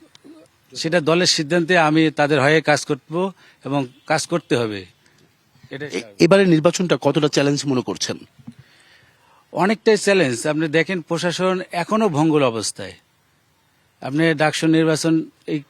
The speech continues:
Speaker 1: কালকেই হয়েছে, আপনি সেটার দিকে লক্ষ্য করলে বুঝতে পারবেন যে সামনে আমাদের সারা বাংলাদেশ তিনশো আসনে নির্বাচন করার কতটা টাফ।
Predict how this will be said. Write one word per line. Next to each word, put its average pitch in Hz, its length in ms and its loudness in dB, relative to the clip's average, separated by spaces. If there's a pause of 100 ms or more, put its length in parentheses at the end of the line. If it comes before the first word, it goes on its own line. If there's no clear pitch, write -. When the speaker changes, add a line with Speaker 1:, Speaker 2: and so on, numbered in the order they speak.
(120)
Speaker 1:
কালকেই 151 400 0
হয়েছে, 147 460 -2 (360)
আপনি 147 160 -2
সেটার 160 260 -4
দিকে 156 180 -4
লক্ষ্য 147 280 -2
করলে 156 220 0
বুঝতে 147 240 -4
পারবেন 151 300 -2
যে 143 160 -2 (240)
সামনে 160 360 0
আমাদের 156 400 2 (440)
সারা 170 260 2
বাংলাদেশ 165 360 2
তিনশো 196 260 0
আসনে 170 260 2
নির্বাচন 160 420 0
করার 147 320 -2
কতটা 175 280 -2
টাফ। 120 260 -2